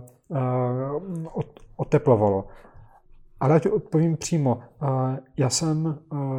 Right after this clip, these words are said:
jako natolik skeptický k té České republice, že samozřejmě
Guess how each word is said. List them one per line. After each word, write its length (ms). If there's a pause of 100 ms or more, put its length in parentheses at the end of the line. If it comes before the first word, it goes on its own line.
(100)
jako 160
natolik 320
skeptický 840
k 220
té 200
České 340
republice, 420
že 100
samozřejmě 680